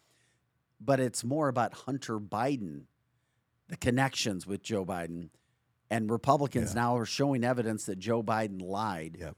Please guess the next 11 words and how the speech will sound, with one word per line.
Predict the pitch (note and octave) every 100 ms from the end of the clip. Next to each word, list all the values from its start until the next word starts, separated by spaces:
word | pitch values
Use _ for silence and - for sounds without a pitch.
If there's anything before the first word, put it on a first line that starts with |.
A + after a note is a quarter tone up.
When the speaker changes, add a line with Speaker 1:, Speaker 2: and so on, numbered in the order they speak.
| -
Speaker 1:
when | G#2+
he | A2+
said | A2+ A2+ G#2
he | A2
never | G2+ A2 A2+
had | A2 G2 F2
any | A2+ B2+
business | C#3+ C#3+ C3+ G#2+ -
dealings | F#2+ F2+ E2+ F2 - _ _ _ _
with | F#2 A2+ A#2 G#2+ -
Speaker 2:
Yep. | E2+